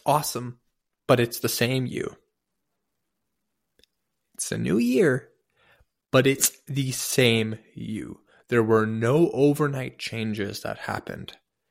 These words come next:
You know, a lot of us tend to think, "Oh, you know, I'm just, it's a new year. I'll start in January." I hate that phrase. No offense to anyone who's saying it.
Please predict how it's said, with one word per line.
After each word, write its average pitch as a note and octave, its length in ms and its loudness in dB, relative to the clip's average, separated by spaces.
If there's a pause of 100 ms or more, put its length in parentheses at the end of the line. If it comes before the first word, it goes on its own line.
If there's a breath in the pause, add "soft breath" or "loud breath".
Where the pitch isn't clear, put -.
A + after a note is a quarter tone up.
(420)
You A#2 100 2
know, A2 180 4
a A2+ 60 2
lot A#2 180 6
of A#2+ 120 0
us A2+ 120 0
tend A2 260 -2
to G#2+ 60 -2
think, G#2 360 -6
"Oh, A#2+ 280 0
you A2+ 140 -4
know, A2+ 100 -2
I'm A#2+ 220 -4
just, A#2+ 320 -6 (240 loud breath)
it's A#2+ 200 -6
a B2 40 -4
new C#3 220 2
year. A#2+ 340 6
I'll A2 80 4
start B2+ 300 4
in A#2+ 140 -2
January." G#2+ 760 2
I G2+ 80 -4
hate G#2+ 260 -10
that - 180 -12
phrase. - 280 -12
No - 80 -10
offense - 380 -8
to G#2+ 100 -4
anyone G#2+ 240 -2
who's G#2+ 180 -4
saying A2 280 0
it. A2 180 -6